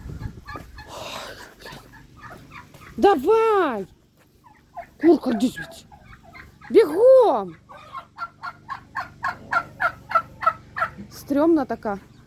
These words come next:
Повідпадало те перо. Де шевелити тими ногами? Ну зараз кури вийдуть. Ай, Боже. Бігом.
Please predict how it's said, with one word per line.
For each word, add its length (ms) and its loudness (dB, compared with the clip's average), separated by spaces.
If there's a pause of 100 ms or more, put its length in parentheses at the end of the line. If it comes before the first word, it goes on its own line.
(840)
Повідпадало 720 0
те 140 -4
перо. 400 -2 (1160)
Де 180 6
шевелити 720 2
тими 320 2
ногами? 800 2
Ну 120 2
зараз 340 0
кури 500 6
вийдуть. 600 2 (1120)
Ай, 380 2
Боже. 600 2 (920)
Бігом. 840 6